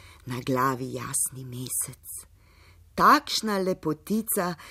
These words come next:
da si je ne moreš ne misliti, ne izmisliti, samo pravljica lahko to pove. Prijela je carjeviča Ivana pod roko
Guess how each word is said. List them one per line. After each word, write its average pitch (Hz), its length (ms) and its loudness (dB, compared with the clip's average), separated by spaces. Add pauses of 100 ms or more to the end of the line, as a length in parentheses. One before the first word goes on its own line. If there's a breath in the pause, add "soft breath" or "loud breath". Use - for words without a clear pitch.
(200 loud breath)
da 156 160 2
si 160 260 0
je 156 80 6
ne 151 120 4
moreš 165 460 2
ne 156 140 2
misliti, 254 760 4
ne 214 280 6
izmisliti, 151 840 0 (400 loud breath)
samo 208 280 8
pravljica 156 720 4
lahko 123 360 -6
to 127 140 -10
pove. 123 380 -8 (1400)
Prijela 160 580 4
je 151 240 0 (140)
carjeviča 135 640 -4
Ivana 127 440 -8
pod - 300 -18
roko 185 420 -8